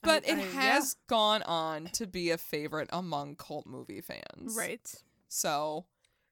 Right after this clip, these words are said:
Speaker 1: it's still near and dear to many's hearts.
Speaker 2: I need, I need to see this.
Speaker 1: Yeah, we really should watch this.
Speaker 2: And we have to waterfall when he says his pizza line. <laughs>
Speaker 1: "Pizza, it's great.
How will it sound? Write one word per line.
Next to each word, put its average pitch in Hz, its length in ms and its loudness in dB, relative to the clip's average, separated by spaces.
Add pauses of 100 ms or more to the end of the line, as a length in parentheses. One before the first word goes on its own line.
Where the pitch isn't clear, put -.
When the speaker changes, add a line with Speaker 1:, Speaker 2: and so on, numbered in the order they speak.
Speaker 1:
it's 247 180 4
still 254 460 8 (260)
near 208 360 0
and 185 160 -2
dear 175 200 -2
to 202 80 -6
many's 170 420 -4
hearts. - 580 -6 (440)
Speaker 2:
I 226 180 2
need, 240 360 0
I 247 160 4
need 226 240 0
to 190 80 -4
see 180 220 -6
this. 170 440 -4
Speaker 1:
Yeah, 180 220 6
we 190 140 4
really 185 380 4 (100)
should - 180 -4
watch 139 300 -2
this. 170 500 -4
Speaker 2:
And 220 340 -2
we 240 200 2
have 233 220 4
to 214 100 0
waterfall 170 640 0
when 160 120 -4
he 170 80 -4
says - 340 -8
his 185 200 -6
pizza - 340 -12
line. 180 400 -6 (440)
<laughs> - 500 -18
Speaker 1:
"Pizza, 269 400 -4 (100)
it's - 160 -20
great. 349 300 -10